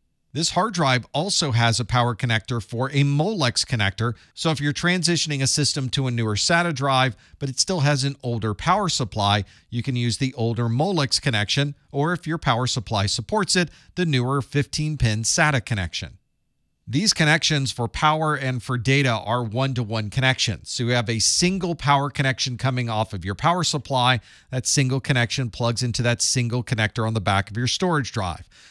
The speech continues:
You also have a single data connector on your motherboard.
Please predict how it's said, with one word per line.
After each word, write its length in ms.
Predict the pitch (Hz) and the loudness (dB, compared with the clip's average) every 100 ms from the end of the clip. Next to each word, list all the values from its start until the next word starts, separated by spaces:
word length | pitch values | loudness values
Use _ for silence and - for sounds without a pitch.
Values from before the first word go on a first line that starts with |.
| - | -4
You 100 | 127 | 0
also 260 | 151 151 143 | 2 2 0
have 120 | 131 | 0
a 100 | 131 | 0
single 560 | - - 170 165 160 | 0 0 0 0 -2
data 400 | 139 104 143 190 | -4 2 2 2
connector 500 | 185 - 135 131 131 | 0 0 0 0 -2
on 80 | 123 | -2
your 140 | 120 120 | 0 0
motherboard. 600 | 185 190 160 180 180 | 0 0 -2 0 0